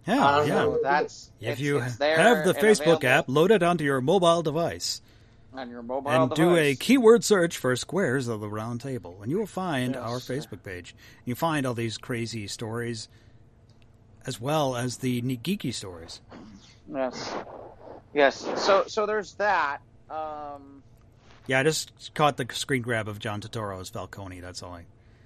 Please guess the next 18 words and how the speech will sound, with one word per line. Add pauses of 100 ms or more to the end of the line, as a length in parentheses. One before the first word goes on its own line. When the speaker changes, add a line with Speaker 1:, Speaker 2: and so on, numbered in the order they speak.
(1160)
Speaker 1:
I
didn't
know
he
was
Speaker 3:
Yeah.
Speaker 1:
in
it
until
I
saw
Speaker 2:
Yeah,
Speaker 1:
the
Speaker 2:
me
Speaker 1:
screen
Speaker 2:
too.
Speaker 1:
grab (120)
where